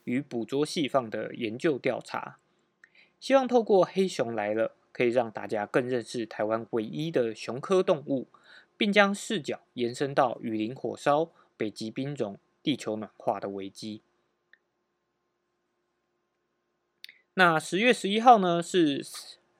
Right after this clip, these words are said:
呃，会播放的是《山椒鱼来了》，由伍佰现身旁白，一样是由麦觉明导演跟拍，台湾山椒鱼研究人员，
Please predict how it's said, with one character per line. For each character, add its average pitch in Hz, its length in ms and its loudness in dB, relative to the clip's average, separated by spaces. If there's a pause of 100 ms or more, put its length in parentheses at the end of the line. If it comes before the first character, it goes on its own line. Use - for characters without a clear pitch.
(160)
呃， 110 240 4
会 190 160 4
播 180 240 2
放 175 180 6
的 117 120 -4
是 123 280 -4
《山 175 280 4
椒 175 240 4
鱼 110 180 -4
来 101 220 -4
了》， 107 160 -4 (640)
由 170 200 8
伍 160 320 0
佰 120 240 -2
现 151 240 0
身 127 220 0
旁 107 200 -6
白， - 260 -8 (380)
一 151 60 4
样 220 160 6
是 226 140 0
由 151 180 6
麦 180 200 2
觉 143 120 -2
明 135 160 -6
导 131 240 2
演 131 280 -2 (520)
跟 156 240 2
拍， 139 360 0 (340)
台 117 160 0
湾 151 160 6
山 202 180 0
椒 202 220 6
鱼 123 200 -4
研 123 220 -2
究 139 200 2
人 113 200 -6
员， 104 260 -6